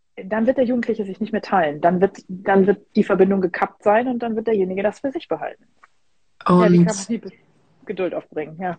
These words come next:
Speaker 2: Ja,
Speaker 1: Atmen.
Speaker 2: da kannst du gleich drauf eingehen, äh, weil häufige Töne, die ich ja auch wahrnehme, die sind übrigens nicht nur zwischen Eltern und Kindern oder Eltern und Teenagern, sondern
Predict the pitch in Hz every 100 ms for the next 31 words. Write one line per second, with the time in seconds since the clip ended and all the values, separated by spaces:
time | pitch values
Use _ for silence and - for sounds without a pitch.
0 | _ _ _ - 165 - 165 170 196 196
1 | 185 175 175 170 170 - 208 196 175 165
2 | 156 - 165 165 156 156 143 - - -
3 | _ _ - - - 214 - 202 196 -
4 | 214 214 190 180 165 170 156 127 170 175
5 | 190 202 180 170 196 180 170 175 175 170
6 | 165 - 185 175 175 170 175 175 165 156
7 | 170 - _ _ _ _ _ _ 170 165
8 | 180 151 156 - 233 220 160 180 196 -
9 | 160 127 160 170 156 156 208 190 160 165
10 | 160 156